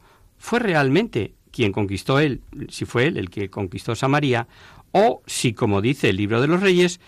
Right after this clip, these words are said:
fue Salmanasar. Lo importante es lo que nos dice la Biblia sobre la caída de Samaria y sobre todo sobre las razones, el por qué Dios permitió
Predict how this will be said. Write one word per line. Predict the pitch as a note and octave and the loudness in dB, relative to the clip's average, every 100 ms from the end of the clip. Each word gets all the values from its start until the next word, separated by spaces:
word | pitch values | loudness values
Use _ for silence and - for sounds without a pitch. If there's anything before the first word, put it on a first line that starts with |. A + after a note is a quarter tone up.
| _ | _
fue | - E3 F#3 F#3+ | -4 2 2 2
Salmanasar. | - - G#2+ G2 F#2 - D#2+ - _ _ _ _ | -2 -2 0 0 -2 -4 -6 -8 _ _ _ _
Lo | F3+ G3 | 0 2
importante | G#3 A#3 B3 A#3 E3+ C#3 | 2 -2 0 0 2 4
es | C3 - - _ - _ | 2 -2 -14 _ -20 _
lo | - A#2+ | -2 0
que | A2+ | 2
nos | A2 G#2 | 2 2
dice | C3 D3+ F3 | -2 -2 0
la | E3 | 0
Biblia | D3+ B2+ B2 B2 - - | -2 -2 -4 -6 -12 -10
sobre | - A#2+ A2 | -2 2 2
la | G#2+ | 0
caída | A2+ A#2+ C3+ | 0 0 0
de | D3 | -2
Samaria | A#2+ F2+ F2 E2+ F2+ E2 F#2+ _ _ _ - | -2 -4 -4 -6 -8 -8 -14 _ _ _ -6
y | F#3 | -4
sobre | C#4+ C4+ F3 | -2 -2 0
todo | G3+ F3 F3+ - | 2 2 0 -2
sobre | - G2 | -4 -2
las | F#2+ F#2 | -2 -4
razones, | F#2+ - C3 D#2 - - - - - - | -4 -2 -2 -4 -14 -20 -20 -20 -20 -4
el | C#3+ C#3 | 0 2
por | F#3 A#3 | 2 0
qué | - A3 | 2 2
Dios | G#3 F3+ F3 - - _ - | 2 2 0 -8 -14 _ 0
permitió | A#2+ A#2+ A#2 E3 D#3+ | 2 2 0 0 0